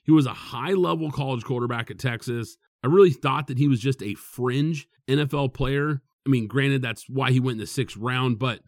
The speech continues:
the reports are coming out that say this guy's a great leader. He's been great at practice, and he's had a really nice preseason. Look, I understand why they want to give this guy a shot.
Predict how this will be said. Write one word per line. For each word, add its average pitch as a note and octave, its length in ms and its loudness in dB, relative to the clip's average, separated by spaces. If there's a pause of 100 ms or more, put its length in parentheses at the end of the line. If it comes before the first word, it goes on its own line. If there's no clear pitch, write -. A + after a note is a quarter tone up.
(140)
the D3 80 2
reports F3 580 0
are C4 80 -4
coming F3+ 260 0
out E3 240 -4
that - 180 -6
say C#3+ 380 -2 (260)
this B2+ 140 -4
guy's C3+ 260 0
a G#2 100 -6
great G#2+ 500 -2
leader. D#3 520 0 (200)
He's C3 200 0
been A2 260 -2
great G#2+ 500 -2
at - 200 -12
practice, C#3 720 -2 (260)
and B2 380 -2
he's C3+ 280 0
had D#3+ 200 -2
a C3+ 40 2
really C#3 380 2
nice F3+ 280 0
preseason. A#2+ 920 -2 (320)
Look, F3 260 2
I G#3+ 160 0
understand F3+ 760 0 (440)
why D3+ 200 0
they F#3 100 6
want F3 160 4
to D#3+ 60 2
give C#3 200 -2
this C3+ 140 -4
guy B2 180 -4
a G#2+ 60 -6
shot. F#2+ 360 -6